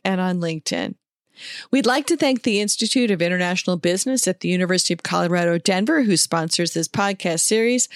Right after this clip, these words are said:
as well as the conference sponsors mia, U C L A Herb Alpert School of Music, the Creative Arkansas Community Hub and Exchange, Ben Zugel, Tully, and Lyric Find. We've had great support putting this conference together this year,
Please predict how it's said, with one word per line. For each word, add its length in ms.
as 180
well 140
as 140
the 100
conference 520
sponsors 600
mia, 400
U 160
C 220
L 120
A 80
Herb 220
Alpert 380
School 260
of 100
Music, 480
the 80
Creative 500
Arkansas 500
Community 360
Hub 240
and 80
Exchange, 680
Ben 220
Zugel, 460
Tully, 540
and 180
Lyric 400
Find. 540
We've 120
had 240
great 380
support 480
putting 400
this 240
conference 520
together 400
this 340
year, 320